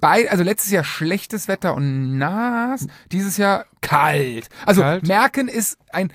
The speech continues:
Speaker 1: eine gewisse, für uns Hobbyfahrer, ein Frühjahrsklassiker. Merken, es tut,
Speaker 2: Windig.
Speaker 1: es tut mir fast leid, ich, also für den Veranstalter, weil es sind echt nette Leute und die geben sich sehr viel Mühe und so, aber für den Renncharakter darf Merken einfach kein gutes Wetter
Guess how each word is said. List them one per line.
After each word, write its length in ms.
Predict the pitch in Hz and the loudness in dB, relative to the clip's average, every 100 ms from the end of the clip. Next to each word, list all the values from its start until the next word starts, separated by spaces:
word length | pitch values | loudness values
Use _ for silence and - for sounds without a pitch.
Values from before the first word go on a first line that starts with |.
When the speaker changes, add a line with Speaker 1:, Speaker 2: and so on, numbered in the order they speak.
| - - | -10 -4
Speaker 1:
eine 260 | 175 180 | -2 -2
gewisse, 480 | 151 160 208 240 214 | -2 -4 -2 -2 -4
für 120 | - | -4
uns 200 | 180 - | -6 -2
Hobbyfahrer, 560 | 170 220 - 196 190 196 - _ | -2 -2 0 0 0 -2 -8 _
ein 140 | 156 147 | -2 -2
Frühjahrsklassiker. 920 | - 226 233 - 151 143 151 160 226 - - | -2 2 2 2 -4 -4 -2 -2 -2 -6 -10
Merken, 560 | 139 175 220 - 240 214 _ _ _ _ _ _ _ _ _ _ | 0 2 2 0 -4 -6 _ _ _ _ _ _ _ _ _ _
es 180 | 123 247 | 2 2
tut, 60 | 277 | 4
Speaker 2:
Windig. 260 | 277 254 233 | 4 4 2
Speaker 1:
es 120 | - | 4
tut 180 | 302 302 | 2 4
mir 80 | 262 | 4
fast 240 | 254 - | 4 4
leid, 260 | 214 247 - | 2 2 -2
ich, 300 | 190 - 220 | -12 -10 -8
also 180 | 202 | -8
für 120 | 185 214 | -4 -2
den 100 | 214 | 2
Veranstalter, 500 | 196 226 - 247 220 | 2 2 2 0 2
weil 80 | |
es 80 | 214 | 0
sind 80 | 196 | 0
echt 140 | 214 220 | -4 -4
nette 180 | 233 | -2
Leute 320 | 214 208 247 226 | 0 0 0 -2
und 80 | 196 | -4
die 60 | |
geben 120 | 208 | -6
sich 100 | 202 | -4
sehr 100 | 220 | -4
viel 120 | 214 196 | 0 2
Mühe 200 | 226 247 | 4 4
und 120 | 220 | 4
so, 180 | 240 233 - - - | 2 2 -6 -20 -10
aber 260 | - 190 190 - _ | 0 2 2 -4 _
für 140 | 190 | -2
den 120 | 180 | 0
Renncharakter 840 | 170 214 330 - 175 156 147 147 139 | 2 2 2 2 4 2 -2 -2 2
darf 240 | 160 175 | 2 2
Merken 260 | 160 170 170 | 0 0 0
einfach 180 | 165 165 | -4 -4
kein 120 | 160 | -4
gutes 260 | 165 147 | -4 -4
Wetter 360 | 147 - 185 | -4 0 2